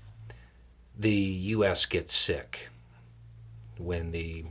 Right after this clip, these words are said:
the government ceases to function because they're more interested in social media engagement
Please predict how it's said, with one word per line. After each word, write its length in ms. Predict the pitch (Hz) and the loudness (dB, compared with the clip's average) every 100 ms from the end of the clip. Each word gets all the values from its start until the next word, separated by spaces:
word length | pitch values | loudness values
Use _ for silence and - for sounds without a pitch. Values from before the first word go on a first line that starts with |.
| 78 | -8
the 120 | 92 | -2
government 400 | 87 101 95 90 | 2 4 2 0
ceases 400 | - 98 - 92 - | 0 -2 -2 -4 -4
to 100 | 95 | 0
function 500 | 120 117 - 107 98 | 2 4 4 2 0
because 340 | 95 107 90 | -2 -2 0
they're 160 | 98 92 | 0 2
more 300 | 90 92 87 | 2 0 0
interested 540 | 90 - 90 95 87 | -4 -2 -2 0 -2
in 180 | 87 90 | -4 -2
social 400 | - 90 - 92 | 0 0 0 0
media 440 | 95 135 127 104 | 2 2 4 2
engagement 720 | 92 95 87 87 - 87 82 | 0 -2 -2 -4 -4 -6 -8